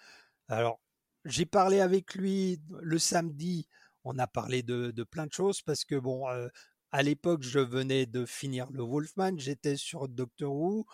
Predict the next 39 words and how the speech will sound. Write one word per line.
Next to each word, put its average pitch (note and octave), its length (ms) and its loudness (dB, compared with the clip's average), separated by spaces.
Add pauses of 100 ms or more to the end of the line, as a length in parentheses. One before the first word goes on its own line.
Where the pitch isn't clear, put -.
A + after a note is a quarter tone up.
(340)
On B2 140 -2
a B2 100 6
parlé B2+ 400 -2
de B2 100 -2
plein D#3+ 360 -4
de C#3+ 200 -2
gens D#3 300 -2
qu'il - 220 -14
connaît E3 500 0 (260)
et C#3 140 -2
que, D3 280 2 (240)
bah, C#3+ 180 0
moi, D#3 280 4
finalement, C3+ 640 -2
heu, A#2 240 -4
oui, A#3+ 260 -4
je C#3+ 60 -12
les C3 80 -4
connais B2+ 220 -6
aussi. D3 520 0
Et D3+ 60 2
puis, C#3 260 -2
heu, C3 160 0 (260)
il C#3+ 40 -8
y C#3 40 -2
en C3+ 60 -6
a B2+ 80 -2
même B2+ 200 -2
avec B2 260 -2
qui - 140 -12
j'ai A2+ 140 -6
bossé. E3+ 380 -2
Donc, D3 260 -4
heu, C3+ 140 0
bon, B2+ 360 -4
c'était G#3 300 2
vraiment A3+ 520 0 (200)
un D#3+ 200 0
échange A3+ 640 0